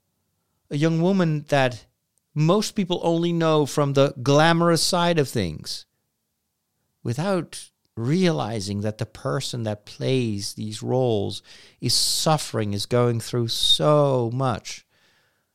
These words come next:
without anyone noticing, without anyone helping.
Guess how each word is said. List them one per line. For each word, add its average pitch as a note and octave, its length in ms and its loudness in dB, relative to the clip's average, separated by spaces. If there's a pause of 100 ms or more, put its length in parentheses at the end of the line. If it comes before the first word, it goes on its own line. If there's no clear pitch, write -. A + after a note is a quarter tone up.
(380)
without C3+ 340 -10
anyone B2+ 440 -2
noticing, G#2+ 680 -8
without A2 360 -10
anyone B2+ 340 0
helping. G2 640 -6